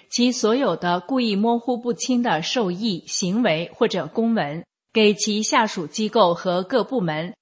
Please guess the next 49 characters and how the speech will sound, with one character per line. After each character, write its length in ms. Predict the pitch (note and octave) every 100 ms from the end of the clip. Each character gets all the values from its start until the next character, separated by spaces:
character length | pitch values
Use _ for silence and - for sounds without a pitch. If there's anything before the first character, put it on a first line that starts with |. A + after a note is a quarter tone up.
| _
留 240 | - F#3+
下 220 | G#3+ A#3
了 160 | F#3 F3
极 180 | - F#3
大 180 | A#3+ G3+
的 120 | E3+
权 360 | - F#3 D#3
力 160 | G3 A3+
和 260 | - F3+ G3
犯 240 | C4+ G#3+
罪 160 | F#3 B3+
的 100 | F#3
空 300 | - F#3+ F3+
间， 320 | F#3+ F3+ F3 - _ _
所 180 | - A#3+
有 160 | D4 F#3+
造 300 | - A#3 F#3+
成 180 | A#3+ F3+
的 120 | F3+
伤 260 | G#3+ G3
害 340 | G3 A3 D3 - _
都 140 | - G#3+
将 320 | A#3 G3+ G3+
被 160 | A3 G#3
上 320 | - A#3 F3+
天 340 | - A3+ A3+
记 300 | - D4+ G3+
录 300 | E3 F3+ - -
追 220 | A3 A3
责。 540 | - E3+ D#3+ D3 - _ _ _ _ _ _ -
据 160 | C4
我 100 | A3+
们 140 | F#3 F3
了 180 | E3+ F#3+
解， 300 | F#3+ D3 - _ -
其 120 | C4+
实 300 | B3 A3+ A#3+
各 160 | C4+ A3+
个 100 | G3+
地 160 | A3
区 200 | F3+ B3
的 200 | G3+ F3
知 200 | E3+ C4
情 260 | B3+ F#3+ E3+
的 220 | G#3 E3+
政 200 | C4+ A3
府 140 | -
机 220 | - G3+ F#3
关 360 | G3 F#3 F3+